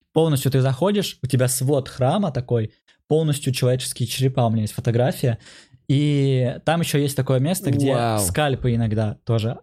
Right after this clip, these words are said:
Speaker 1: оставляют. То есть ещё скальпы оста-, остаются. Вот.
Speaker 2: Вот там ayahuasку, наверное, стрёмно жрать.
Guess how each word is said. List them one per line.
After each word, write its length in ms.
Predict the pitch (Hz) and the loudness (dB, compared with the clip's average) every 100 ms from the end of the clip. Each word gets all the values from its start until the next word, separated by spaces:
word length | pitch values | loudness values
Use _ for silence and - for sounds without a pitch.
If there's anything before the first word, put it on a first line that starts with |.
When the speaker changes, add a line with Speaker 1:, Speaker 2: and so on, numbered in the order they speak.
| - | -10
Speaker 1:
оставляют. 580 | 131 - 110 110 107 - | -4 0 2 2 0 -2
То 60 | |
есть 140 | 113 - | -2 -2
ещё 160 | - | 0
скальпы 440 | 131 - 117 104 123 | 0 2 0 0 -4
оста-, 360 | - - 139 - | -6 -4 -4 -4
остаются. 560 | - - 113 113 - - _ _ _ _ - | -6 0 2 0 -6 -20 _ _ _ _ 0
Вот. 280 | 123 135 | 2 4
Speaker 2:
Вот 160 | 101 92 | 2 2
там 200 | 104 95 | 2 4
ayahuasку, 540 | 92 92 92 90 - 87 | 4 4 2 0 -2 0
наверное, 340 | 82 82 80 | 2 2 0
стрёмно 580 | 80 - - 87 80 80 | -4 -10 0 2 4 2
жрать. 400 | 78 82 78 - | 2 2 2 -2